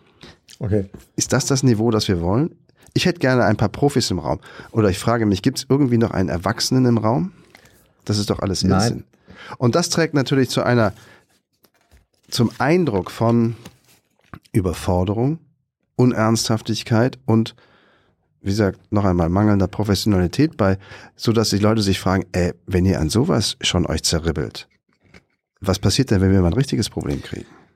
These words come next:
Speaker 1: Aber das richtige Problem ist doch da. Die C D U liegt irgendwie was bei, keine Ahnung, einundzwanzig Prozent, inzwischen abgeschlagen hinter der A F D.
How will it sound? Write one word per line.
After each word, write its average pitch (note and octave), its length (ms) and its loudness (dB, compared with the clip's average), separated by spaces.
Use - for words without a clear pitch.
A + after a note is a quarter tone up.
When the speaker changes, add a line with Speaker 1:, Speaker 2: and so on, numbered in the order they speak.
Speaker 1:
Aber C3 180 4
das B2+ 160 0
richtige C#3 260 2
Problem B2+ 400 0
ist - 200 -2
doch G2+ 100 -2
da. F2+ 520 0
Die G2 100 0
C A2+ 180 0
D A2+ 120 2
U B2 180 0
liegt A#2+ 320 0
irgendwie A2 420 2
was C3 240 0
bei, A2+ 220 0
keine A2 340 0
Ahnung, A2+ 280 0
einundzwanzig A2 720 0
Prozent, A2 480 -2
inzwischen G2+ 360 -2
abgeschlagen G#2+ 680 0
hinter C3+ 280 2
der G2+ 200 2
A G2+ 160 2
F F#2+ 300 -4
D. B2 420 0